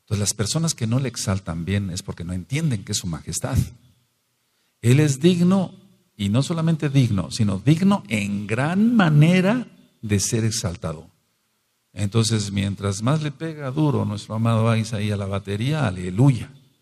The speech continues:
o el Ag Daniel, quiere decir que en gran manera, que él, el Eterno, Él es digno, Él es merecedor de ser exaltado, pero en gran manera.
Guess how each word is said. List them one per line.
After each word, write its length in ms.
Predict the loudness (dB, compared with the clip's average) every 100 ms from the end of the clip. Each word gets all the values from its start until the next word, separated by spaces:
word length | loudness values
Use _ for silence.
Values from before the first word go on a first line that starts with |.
| _
o 140 | -6 -2
el 100 | 0
Ag 120 | 0
Daniel, 360 | 2 2 0 -6 -16 _ _ _ -2
quiere 160 | 0
decir 180 | 2 2
que 240 | 0 -4 -2
en 140 | -2
gran 440 | 0 2 4 4 4
manera, 500 | 4 6 6 4 0
que 220 | -4 -2
él, 240 | -2 -2 -10 _ _ _
el 120 | 2
Eterno, 680 | 2 4 4 4 0 0 -2 -10 _ _ _ _ _ _ _
Él 160 | 2
es 220 | 4 6 8
digno, 520 | 6 6 0 -4 -4
Él 140 | 2 2
es 160 | 4
merecedor 800 | 4 4 4 2 4 4 4 2 -10 -20 _ _ _
de 280 | -4 0 0
ser 440 | 2 0 0 -8 _
exaltado, 720 | -12 -6 -4 -4 -2 -2 -2
pero 220 | -2 -2
en 180 | 0 -2
gran 320 | -4 -6 -4
manera. 560 | -2 2 2 0 -4 -14